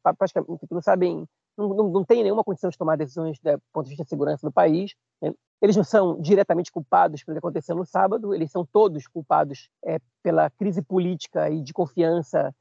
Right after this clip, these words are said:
é, que, que motivou o Hamas, é, a tomar as decisões que tomaram e, e também a, a decadência do exército israelense, especialmente nos últimos nove meses, né?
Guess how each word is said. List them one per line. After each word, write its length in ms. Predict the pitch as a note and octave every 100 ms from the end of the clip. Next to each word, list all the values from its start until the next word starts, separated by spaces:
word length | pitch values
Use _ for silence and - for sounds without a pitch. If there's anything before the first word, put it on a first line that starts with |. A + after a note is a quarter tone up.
| _ _ -
é, 240 | D#3+ D#3
que, 460 | - E3+ D#3+ D3+ C#3
que 100 | E3+
motivou 520 | D#3+ D#3+ F#3+ C#3 F#3
o 120 | G3+ E3+
Hamas, 500 | D#3+ D#3 D#3 - _ -
é, 100 | D#3
a 40 |
tomar 300 | E3 E3+ D#3
as 80 | D#3+
decisões 240 | D#3+ D#3+ D3+
que 100 | D#3
tomaram 520 | D#3 D3+ D3 D3 D3
e, 140 | D3+ -
e 160 | D#3
também 540 | - D#3+ E3 F#3 C#3+ C3+
a, 600 | D3+ D3 C#3+ C#3+ C3+ -
a 100 | D3+
decadência 680 | D#3+ F3+ D#3+ E3 F#3+ - D#3
do 180 | D3 D3
exército 360 | C3+ E3 -
israelense, 560 | D3 D#3 C#3+ D3 C#3 -
especialmente 420 | - E3+ E3+ E3
nos 100 | F#3
últimos 280 | D#3+ F#3 D#3
nove 220 | E3 D#3 E3
meses, 400 | D#3+ A3+ A#3 -
né? 140 | E3